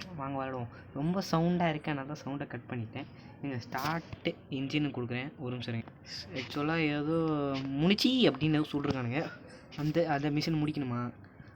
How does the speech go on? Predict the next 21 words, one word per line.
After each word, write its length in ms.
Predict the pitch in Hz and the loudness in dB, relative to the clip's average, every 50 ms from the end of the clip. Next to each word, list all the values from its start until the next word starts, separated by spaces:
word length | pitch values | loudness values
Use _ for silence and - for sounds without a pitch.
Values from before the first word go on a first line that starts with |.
| - - - - 139 | -20 -18 -12 -10 -10
அப்புறம் 600 | 131 - 151 156 156 160 160 160 160 160 160 165 - - | -6 -4 -2 0 2 2 2 0 0 -2 -2 -4 -4 -4
என்னடா 240 | 165 170 175 170 147 135 | -2 0 0 0 0 0
இது 120 | 156 175 170 147 131 123 | -2 -2 -2 -2 -4 -4
வித்தியாசமா 360 | 123 - 165 156 160 156 151 | -2 0 0 2 2 0 0
இருக்கு, 220 | 143 139 - 143 135 | 0 0 -2 -2 -2
ரிவார்டு 320 | 135 151 160 156 156 156 156 147 | 0 0 0 2 2 2 2 2
என்னமோ 220 | 143 143 147 151 - 147 | 2 0 0 0 0 -2
கொடுத்துருக்கானுங்க. 540 | 147 143 151 143 135 127 123 120 120 127 131 - - - - - - - - - - | -2 -2 -2 -4 -4 -2 -2 -2 -4 -4 -6 -8 -12 -18 -20 -20 -20 -20 -20 -20 -16
அப்புறம் 260 | - - 156 151 143 139 147 | -8 -4 0 0 2 2 2
இது 80 | 160 160 151 147 | 2 2 2 4
ஓண்டு, 320 | 151 151 151 151 147 151 151 156 - - - - - - - - - - - - - - - - - 165 | 4 4 4 4 2 2 2 0 -2 -4 -12 -20 -20 -20 -20 -20 -20 -20 -20 -20 -20 -20 -12 -6 -4 -2
என்னடா 240 | 175 180 180 170 151 139 | -2 0 0 0 0 -2
இது 160 | 127 147 175 170 143 123 110 - - - - - - - - - - - - - - - - - | 0 0 0 0 -2 -4 -8 -14 -18 -20 -20 -20 -20 -20 -20 -20 -20 -20 -20 -20 -20 -14 -6 -2
லெவல் 240 | 139 143 147 160 151 - | 0 2 2 2 2 2
டூ 60 | 160 147 | 0 2
போனால் 180 | 151 151 151 151 | 2 2 2 2
தான் 80 | 151 147 | 2 0
தருவானுங்க. 360 | 143 143 139 131 127 120 120 127 - - - - - 139 | 0 -2 -2 -4 -4 -6 -8 -8 -10 -16 -16 -16 -14 -8
இது 120 | 135 156 143 127 | -6 -4 -4 -2
லெவல் 240 | 120 123 139 160 160 - | -2 -2 -2 -2 -2 0
ஃபைவ், 180 | - 165 165 | 0 0 0